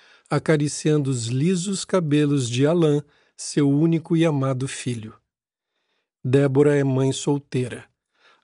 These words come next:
Alain é fruto de um namorico com João Carlos, que não mora mais na comunidade em que ela reside,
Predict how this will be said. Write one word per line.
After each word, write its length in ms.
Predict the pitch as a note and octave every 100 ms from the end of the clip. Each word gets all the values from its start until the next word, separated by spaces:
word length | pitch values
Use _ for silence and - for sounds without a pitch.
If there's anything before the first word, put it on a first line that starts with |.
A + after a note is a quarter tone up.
| _
Alain 440 | D#3 D3 D#3 E3 E3+ _ _ -
é 100 | D3+
fruto 560 | - F3+ F3+ F#3 F3+
de 160 | C3+ D3
um 140 | C#3+
namorico 680 | D3 F#3 F#3 D3 D3+ D3 D#3
com 320 | - C#3+ C3+
João 320 | A#2 C3+ E3+
Carlos, 720 | F3 C#3+ A#2 A#2+ A#2 - - _ _ _ _ _
que 160 | -
não 180 | C3 B2+
mora 320 | B2+ B2+ B2+
mais 300 | B2 B2+ B2
na 80 | B2
comunidade 840 | - C3 C#3 D#3 B2+ C3+ C3+ B2+
em 120 | C#3 C#3
que 100 | F3+
ela 160 | D3+
reside, 680 | C3 C#3+ A#2 C#3+ B2+ G2+